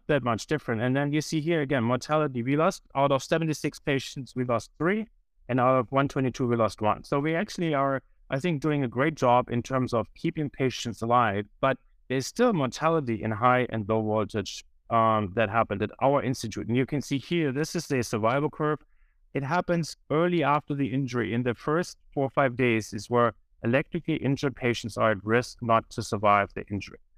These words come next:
And knowing this now, so we changed our approach to much more aggressive surgeries, much more aggressive organ maintenance, uh, and organ support, and much more aggressive critical care. So that was what we learned from this study.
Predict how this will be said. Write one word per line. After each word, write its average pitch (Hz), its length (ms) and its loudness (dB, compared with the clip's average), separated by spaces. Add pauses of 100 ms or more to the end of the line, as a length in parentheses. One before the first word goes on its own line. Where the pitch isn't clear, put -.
(440)
And 127 360 2 (100)
knowing 143 600 0
this 123 200 0
now, 117 340 4
so 143 180 -6
we 135 160 -2
changed 143 380 -4
our 123 300 4
approach 127 420 -2
to 131 100 -4
much 131 300 0
more 135 140 2
aggressive 120 400 0
surgeries, 127 680 -2
much 127 260 0
more 123 120 4
aggressive 120 560 0
organ 127 380 2
maintenance, 110 240 -2 (380)
uh, 113 420 4
and 120 160 0
organ 120 300 2
support, 107 460 -2 (400)
and 131 100 0
much 143 240 2
more 127 180 2 (800)
aggressive 127 500 0
critical 107 360 -2
care. 101 320 -2
So - 160 -4
that 131 200 2
was 117 300 0
what 127 100 0
we 120 120 0
learned 120 200 2
from 113 140 -6
this 104 120 -4
study. - 360 -4